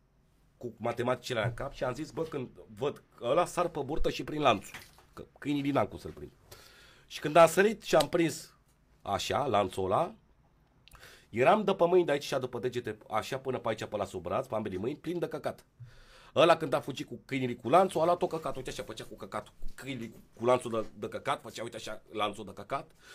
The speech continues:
Și eu cu, strângeam de câine, strângeam de mă trăgea, că, deci, mi-a, că s-a dus tot, ca așa, fiind un suros de căcat, s-a dus tot, toate zalile alea, mi-a trecut, aluneca zalile alea și eu stăteam și,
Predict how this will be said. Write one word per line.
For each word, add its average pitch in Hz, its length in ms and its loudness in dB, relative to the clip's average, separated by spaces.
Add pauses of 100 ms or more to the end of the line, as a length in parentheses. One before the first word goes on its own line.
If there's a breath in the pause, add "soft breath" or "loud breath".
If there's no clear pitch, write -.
(440 loud breath)
Și - 160 -6
eu 175 80 10
cu, 175 140 0
strângeam 151 640 2
de 139 120 0
câine, 131 260 0
strângeam 117 400 0
de 110 60 0
mă 110 120 4
trăgea, 113 280 -2
că, 123 120 -8
deci, 123 320 -4
mi-a, 185 220 4
că 139 200 -6
s-a 143 140 0
dus 170 140 2
tot, 160 180 0
ca 147 100 -4
așa, 127 260 4
fiind 127 260 -4
un 120 100 -2
suros 120 280 0
de 110 100 -4
căcat, 202 380 2
s-a 175 200 2
dus 190 160 2
tot, 220 320 2 (1700 loud breath)
toate 226 280 8
zalile 185 280 8
alea, 190 140 10
mi-a 165 120 8
trecut, 180 300 0
aluneca 147 400 6
zalile 135 320 4
alea 139 240 8
și 202 240 -6
eu 202 80 6
stăteam 196 340 4
și, - 140 -2